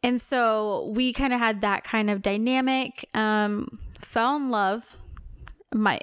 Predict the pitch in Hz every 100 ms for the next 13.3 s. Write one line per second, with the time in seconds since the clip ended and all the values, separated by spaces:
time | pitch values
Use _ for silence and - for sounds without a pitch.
0 | 214 214 180 196 220 220 220 220 226 -
1 | 202 208 - - 208 208 202 208 - 214
2 | 208 214 214 220 226 - - 214 214 208
3 | 214 - 254 392 339 320 359 339 - 427
4 | 453 440 392 381 - 262 247 240 233 151
5 | 247 262 240 240 233 247 277 262 - 226
6 | 214 208 214 208 196 214 220 - - -
7 | - - - _ _ 247 240 254 233 220
8 | 247 240 262 226 214 226 240 _ _ -
9 | 240 208 214 202 202 214 247 - 202 202
10 | 220 240 - - 202 202 208 196 180 -
11 | - - - - - _ - 214 208 214
12 | 208 208 208 202 190 196 196 190 190 190
13 | 196 214